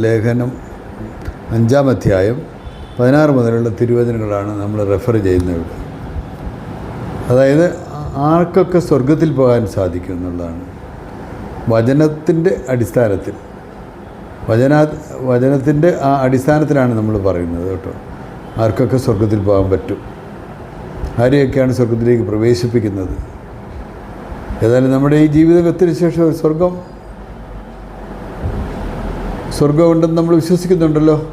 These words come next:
അപ്പോൾ തീർച്ചയായിട്ടും സ്വർഗമുണ്ട്, നരകമുണ്ട്, അതിന് മധ്യമായിട്ടൊരു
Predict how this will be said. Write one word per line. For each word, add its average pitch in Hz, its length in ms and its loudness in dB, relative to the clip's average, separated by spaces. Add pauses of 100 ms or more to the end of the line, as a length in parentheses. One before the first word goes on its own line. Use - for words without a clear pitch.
(1300)
അപ്പോൾ 120 180 2
തീർച്ചയായിട്ടും 147 500 4 (480)
സ്വർഗമുണ്ട്, 127 500 4 (880)
നരകമുണ്ട്, 139 540 4 (840)
അതിന് 131 220 0
മധ്യമായിട്ടൊരു 135 600 4